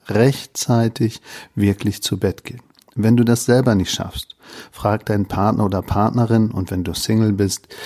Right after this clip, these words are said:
versuche wirklich schneller den Weg von der Couch ins Schlafzimmer zu finden. Ich trinke zwei bis drei Bier. Alkohol am Abend bitte nicht, weil Alkohol ist wirklich wie so ein Betäubungsmittel.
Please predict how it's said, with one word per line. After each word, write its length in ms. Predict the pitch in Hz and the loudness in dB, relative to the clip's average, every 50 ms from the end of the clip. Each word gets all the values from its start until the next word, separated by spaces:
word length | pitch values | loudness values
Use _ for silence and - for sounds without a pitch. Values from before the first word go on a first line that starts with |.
| - - - | -18 -18 -14
versuche 720 | - - 95 95 98 101 104 127 185 156 - - 117 101 98 | -6 -4 -2 -2 0 2 2 2 2 2 2 2 0 2 2
wirklich 500 | 107 104 101 - - 104 98 - - - - - - - - - | 2 2 2 0 0 -2 -2 -2 -4 -12 -20 -20 -20 -20 -20 -12
schneller 880 | - - - - - - 117 110 110 113 123 127 117 87 85 95 - - _ _ - - _ - - - | -8 -4 -4 -4 0 2 4 4 4 6 6 4 4 2 0 -6 -10 -16 _ _ -20 -20 _ -10 -6 -4
den 240 | 113 95 92 85 | -2 -2 -2 0
Weg 320 | 113 104 107 107 - - - | 2 2 2 2 0 -4 -10
von 180 | - - 92 | -8 -8 -8
der 140 | 80 82 80 | -6 -6 -8
Couch 440 | - - - 92 90 92 87 - - | -12 -10 -8 -4 -4 -4 -4 -6 -10
ins 300 | - - 92 92 - - | -10 -10 -8 -8 -6 -6
Schlafzimmer 560 | - - 82 80 80 - - - 98 92 - | -8 -8 -10 -10 -12 -14 -14 -12 -10 -10 -10
zu 140 | - - - | -10 -12 -14
finden. 260 | - - 107 104 - _ _ _ _ _ _ _ _ _ _ _ _ _ _ _ _ _ _ _ _ _ - _ _ _ | -14 -14 -14 -14 -16 _ _ _ _ _ _ _ _ _ _ _ _ _ _ _ _ _ _ _ _ _ -20 _ _ _
Ich 220 | - 135 - - - | -2 -2 -2 -4 -10
trinke 680 | - - 131 139 156 156 139 - - 147 139 131 - | -4 0 2 4 4 4 2 0 2 2 2 2 2
zwei 340 | - - - 101 95 98 104 | -2 -4 -4 -2 -2 0 0
bis 200 | 104 113 107 - | 0 -2 -4 -4
drei 240 | - - 104 107 107 | -4 -2 0 0 0
Bier. 340 | 101 107 120 120 92 82 - _ _ _ _ _ - | 0 0 0 0 0 0 -6 _ _ _ _ _ -4
Alkohol 500 | 104 113 127 135 - 131 123 120 117 107 | 0 0 0 0 2 0 2 2 2 2
am 140 | 110 107 101 | 2 0 0
Abend 400 | 104 107 104 90 117 - - _ _ _ | 0 -2 -2 -4 -8 -12 -18 _ _ _
bitte 360 | - 110 107 - - - 113 | -2 -2 -2 0 0 0 2
nicht, 600 | 113 110 110 110 113 123 127 - - - - - - _ - | 2 2 2 4 4 4 2 2 -2 -10 -18 -20 -20 _ -12
weil 240 | 98 92 87 87 - - | -10 -8 -8 -8 -10 -10
Alkohol 760 | - 101 98 107 110 - - 117 104 104 104 107 107 104 104 - - - - - - _ - | -8 -6 -4 -4 -4 -2 -2 -2 0 2 2 2 0 0 -2 -8 -14 -20 -20 -20 -20 _ -4
ist 320 | 120 113 - - - - | -4 -4 -4 -6 -4 -2
wirklich 300 | 120 110 - - 107 101 | -2 -2 -2 -4 -6 -4
wie 80 | 113 107 | -2 0
so 100 | 113 117 | 2 2
ein 80 | 117 | 2
Betäubungsmittel. 680 | 117 - - 160 165 190 180 - - - 85 - - | 2 2 2 2 2 2 0 0 -2 -4 -6 -6 -8